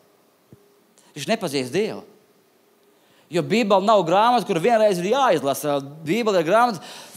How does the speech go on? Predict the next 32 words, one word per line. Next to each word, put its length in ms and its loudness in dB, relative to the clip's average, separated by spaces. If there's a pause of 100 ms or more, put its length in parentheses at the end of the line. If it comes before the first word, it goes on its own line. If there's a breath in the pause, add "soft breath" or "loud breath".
(240 loud breath)
ar, 220 0 (100)
ar, 200 -8
ar 180 2
kuras 240 2
starpniecību 640 0
tu 120 -2
vari 160 2
runāt 300 2
ar 140 0
Dievu 480 4
ikdienā, 720 2
būt 300 -2
kontaktā. 580 0 (420 soft breath)
Tā 140 4
ir 80 0
grāmata, 440 4
ar 60 -2
kuras 260 0
palīdzību 440 2
tu 80 -2
ikdienā 540 2
vari 160 2
būt 300 2
ar 100 2
Dievu, 320 2
un 100 -2
Dievs 220 2
var 120 2
būt 240 2
ar 120 -4
tevi. 380 8
Amen! 500 4